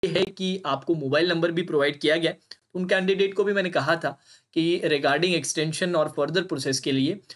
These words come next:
आप कल सुबह कॉल कीजिएगा। अगर जैसे ही आप लोगों को भी जैसे ही मेल मिले, जिन, जिनके डाउट्स है, जैसे काफ़ी कैंडिडेट्स को डाउट है, कई लोग already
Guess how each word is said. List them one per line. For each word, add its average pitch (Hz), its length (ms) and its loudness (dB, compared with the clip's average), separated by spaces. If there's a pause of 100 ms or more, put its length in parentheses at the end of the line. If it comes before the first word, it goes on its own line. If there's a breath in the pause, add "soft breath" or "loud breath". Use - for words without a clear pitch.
(160 loud breath)
आप 120 200 -2
कल 147 180 0
सुबह 160 260 -2
कॉल 135 220 0
कीजिएगा। 147 380 0
अगर 156 200 0
जैसे 143 300 -2
ही 190 40 4
आप 156 200 0
लोगों 196 180 -2
को 196 100 2
भी 190 100 -4
जैसे 160 260 0
ही 190 60 -2
मेल 165 180 -2
मिले, 151 200 0
जिन, 160 180 -2
जिनके 165 280 -2
डाउट्स 165 280 0
है, 175 60 -2
जैसे 175 180 -4
काफ़ी 160 300 -2
कैंडिडेट्स 156 480 -2
को 190 120 0
डाउट 117 280 -2
है, 117 100 -12 (200)
कई 165 120 2
लोग 180 280 0 (300 loud breath)
already 190 560 2